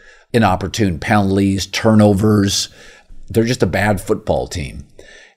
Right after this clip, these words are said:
And, and I also think Belichick's a classic example. Uh, uh, you know, anytime anybody bristles at the current situation, he says, "You know, we've, we've done pretty well around here."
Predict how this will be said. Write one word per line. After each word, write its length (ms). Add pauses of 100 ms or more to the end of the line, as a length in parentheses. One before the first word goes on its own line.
And, 580
and 140
I 80
also 340
think 320
Belichick's 600
a 60
classic 540
example. 760
Uh, 300
uh, 280
you 120
know, 80
anytime 440
anybody 360
bristles 480
at 80
the 80
current 260
situation, 640
he 140
says, 240
"You 80
know, 100
we've, 260 (540)
we've 260
done 200
pretty 240
well 200
around 300
here." 240